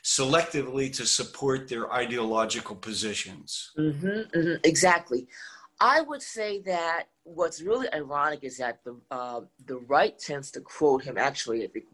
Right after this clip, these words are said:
Speaker 2: more than the left does. I rarely ever see the left do, I mean, I think I must be the only person <laughs> doing that myself, but the right, let's see, we're starting with, like, you know, as he said, Ronald Reagan and then Glenn Beck. And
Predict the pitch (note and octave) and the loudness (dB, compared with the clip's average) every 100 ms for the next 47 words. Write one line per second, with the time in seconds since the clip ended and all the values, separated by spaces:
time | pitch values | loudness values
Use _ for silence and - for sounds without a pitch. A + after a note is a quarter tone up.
0 | A#2 B2+ B2+ B2+ B2 A2+ A#2 - A#2 A#2+ | -10 0 2 2 0 -6 -8 -8 -4 0
1 | A#2 - A2 D2 - B2 C3+ F3 B3+ A#3+ | 0 2 0 4 4 4 6 8 8 6
2 | G3+ F3 E3 B2+ A#2+ - - C3 B2+ A#2+ | 2 0 -4 0 0 -2 -2 0 0 -6
3 | - - - C4 E4 C4+ C4 A3+ F3 F3 | -10 0 2 2 2 4 4 0 0 0
4 | F3+ F3 D#3+ D3+ C#3 - C#3+ D3+ C3 - | 0 2 2 2 -2 -6 -4 -4 2 2
5 | C#3 C#3+ - D3+ C3 - C3+ B2 D3 F#3+ | 4 2 6 6 6 4 4 4 0 -6
6 | E3+ G#3+ G3 - F3+ - C3+ D3+ - F#3 | 2 4 4 2 -4 -8 -8 -8 -2 0
7 | E3+ D3 - C3 B2+ G#2 B2 D3+ A#2 A#2+ | 0 -2 -8 -10 -8 -8 -8 -6 -2 0
8 | A2+ B2+ A#2 A2+ B2 C#3+ E3+ - C#3+ C3+ | 2 2 2 2 0 -2 -4 -4 0 4
9 | B2+ B2+ B2 B2+ B2 B2 B2 C#3+ C3+ C3 | 2 2 -2 0 2 0 -2 4 4 4
10 | B2+ B2 A#2+ C3 - - - - F#3 F3+ | 0 2 4 2 -8 -18 -18 -16 -14 -16
11 | _ - E3 E3 D#3+ D#3+ D#3+ | _ 4 8 8 6 4 2